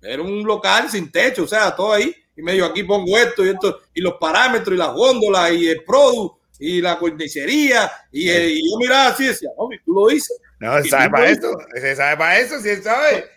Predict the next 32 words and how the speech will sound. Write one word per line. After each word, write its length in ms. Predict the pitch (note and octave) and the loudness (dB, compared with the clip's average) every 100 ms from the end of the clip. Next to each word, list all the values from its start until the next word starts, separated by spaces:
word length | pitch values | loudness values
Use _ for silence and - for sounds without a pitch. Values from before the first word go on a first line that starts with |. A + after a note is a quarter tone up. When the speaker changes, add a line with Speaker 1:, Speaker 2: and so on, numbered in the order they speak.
| _ - | _ -12
Speaker 2:
Él 220 | D3+ F3 | -10 -8
sabe 440 | G#3 B3+ C4+ B3 | -6 -2 0 0
de, 0 | |
de, 160 | A3+ A3+ | 2 2
de, 160 | A3 G#3+ | 2 2
de 160 | A3 | 2
todo. 460 | B3+ C#4 B3 G3+ F3+ | 6 6 6 4 0
Lo, 120 | F#3+ | -6
de, 300 | F#3+ G3 - | -10 -14 -12
construyó, 480 | G3 G#3 G3 G#3+ B3 D4 C#4+ A3 | -12 -12 -12 -8 -4 -4 -6 -8
sabe 220 | G3+ G#3 B3+ | 0 2 4
de 80 | |
construir 400 | A3+ A3+ A3+ C#4 | 4 2 0 0
y 40 | D4 | 2
sabe 260 | B3 C4 | 4 4
vender 260 | A3 G3+ B3 | 4 4 2
lo 80 | A#3+ | 0
que 60 | |
está 160 | G#3 G#3 | 0 0
dentro, 260 | A3+ G3+ G3 | 0 -2 -4
lo 80 | |
que 60 | F3 | -2
va 80 | F3+ | -2
a 20 | |
construir. 460 | F#3+ - E3 C#3+ C3 | -6 -8 -10 -10 -12
Así 200 | C#3+ G#3 | -12 -6
que 60 | |
ya 120 | A3 | -6
tú 120 | G3+ F#3 | -6 -6
sabes. 340 | E3+ D3 C3 _ _ _ _ _ - | -4 -4 -8 _ _ _ _ _ 0
Profe. 460 | A3 A3+ G3 G3 D3+ | 2 4 4 2 2
Speaker 1:
Entonces, 440 | B3 - G#3+ | -4 -4 -2